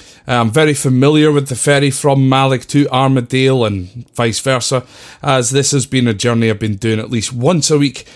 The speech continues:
uh, for my job, um, as a tour guide, of course. Uh, not gonna lie though, the first time in my life that I've ever felt seasick was just about three weeks ago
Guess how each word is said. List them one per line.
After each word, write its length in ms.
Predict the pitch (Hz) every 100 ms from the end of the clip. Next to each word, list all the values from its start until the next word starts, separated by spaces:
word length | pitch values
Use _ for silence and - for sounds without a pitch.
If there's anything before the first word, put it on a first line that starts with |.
| - - -
uh, 240 | 113 117
for 260 | 113 127 120
my 140 | 117
job, 400 | 101 113 110 101 - _ - _ -
um, 480 | 98 101 98 101 107
as 280 | 110 101
a 60 | 95
tour 260 | - 107 101
guide, 300 | 101 98 95
of 80 |
course. 380 | - 104 95 - _ _ - - _
Uh, 280 | 110 113 113
not 220 | 151 185 139
gonna 180 | 165
lie 260 | 156 160 156
though, 240 | 156 165 147
the 140 | 117
first 320 | - 147 -
time 220 | 147 139
in 100 | 131
my 80 | 127
life 540 | 120 127 151 156 143 -
that 160 | 135
I've 120 | 123
ever 280 | 131 147 135
felt 340 | - 147 135 -
seasick 680 | - - 170 - 175 123 139
was 160 | 120
just 240 | - 123 117
about 240 | 117 113
three 300 | - 143 131
weeks 320 | 127 - -
ago 280 | 117 123